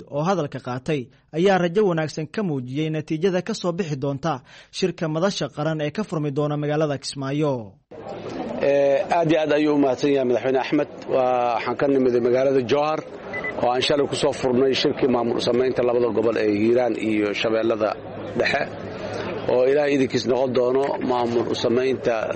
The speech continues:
Speaker 2: dowlad goboleedyada cusub ee dalka ka hana qaadayo kii ugu dambeeyey inuu noqdo aan rajaynayno, laguna guulaysan doono. Eh, muddo hore ayay ahayd inaan nimaado, eh, halkan,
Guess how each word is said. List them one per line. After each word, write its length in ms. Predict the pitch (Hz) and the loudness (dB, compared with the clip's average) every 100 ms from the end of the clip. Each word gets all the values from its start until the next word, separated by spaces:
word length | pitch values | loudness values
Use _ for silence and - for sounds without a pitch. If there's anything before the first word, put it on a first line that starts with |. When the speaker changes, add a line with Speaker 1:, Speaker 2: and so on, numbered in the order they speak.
| - - | -4 0
Speaker 2:
dowlad 340 | 113 117 110 | 2 2 2
goboleedyada 540 | 113 117 117 120 123 120 - - | 2 2 2 2 0 0 -4 -6
cusub 280 | 120 - 120 | -4 0 0
ee 80 | |
dalka 260 | 107 127 101 | 0 0 -2
ka 120 | 113 113 | -2 0
hana 160 | 117 | 0
qaadayo 500 | - 117 113 110 110 - - - - | 0 0 0 2 0 -2 -6 -10 -6
kii 180 | - 175 | -2 2
ugu 160 | 160 | 4
dambeeyey 440 | 143 120 113 123 127 | 4 2 4 4 4
inuu 160 | 131 | 4
noqdo 200 | 123 113 117 | 4 2 0
aan 100 | 107 | 0
rajaynayno, 540 | 107 117 131 135 131 | 0 2 4 4 4
laguna 280 | 120 117 127 | 4 4 2
guulaysan 480 | 110 110 110 101 110 | 2 4 4 2 0
doono. 220 | 98 95 90 - - - - - - - - - | 2 0 -2 -6 -8 -10 -10 -8 -8 -8 -6 -2
Eh, 420 | 123 131 131 131 | 0 2 4 4
muddo 240 | 131 143 151 | 2 4 4
hore 240 | 143 143 147 | 2 2 0
ayay 260 | - 135 127 117 | 2 4 4 4
ahayd 240 | 120 120 | 2 2
inaan 320 | 120 131 127 | 2 0 0
nimaado, 440 | 123 120 123 127 151 - - - - - | 0 0 2 2 0 -2 -12 -12 -8 -2
eh, 600 | 120 117 117 117 117 117 | 2 4 4 2 2 0
halkan, 420 | 107 123 113 143 | 0 -2 -2 0